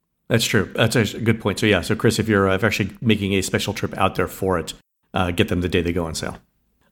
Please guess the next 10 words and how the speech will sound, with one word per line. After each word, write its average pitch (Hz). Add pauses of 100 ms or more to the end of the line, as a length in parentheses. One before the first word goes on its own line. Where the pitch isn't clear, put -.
All 120
right. 101 (140)
On 117
last 123
week's 123
show, 135
we 120
mentioned 104
that 95
Universal 101